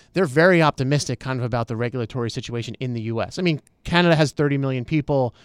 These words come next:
Toronto, Vancouver, Montreal, that's a nice market, it's a nice place, but the valuations of these pot stocks really,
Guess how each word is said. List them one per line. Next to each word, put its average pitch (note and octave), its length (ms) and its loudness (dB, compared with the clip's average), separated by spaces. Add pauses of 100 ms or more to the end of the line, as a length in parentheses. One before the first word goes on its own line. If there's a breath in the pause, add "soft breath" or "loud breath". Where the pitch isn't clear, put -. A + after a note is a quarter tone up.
(180 soft breath)
Toronto, C3+ 400 0
Vancouver, A#2 460 -4
Montreal, C3 680 0 (480 soft breath)
that's E3+ 160 0
a E3 40 0
nice D3+ 300 2
market, D3+ 460 0
it's D#3 120 -4
a C#3+ 60 -4
nice C#3 240 -6
place, D3+ 420 -4
but D3 220 -2
the E3 100 0
valuations E3+ 640 4
of C#3+ 100 0
these C3+ 140 -4
pot D3 240 -2
stocks D#3+ 300 0
really, D3+ 440 2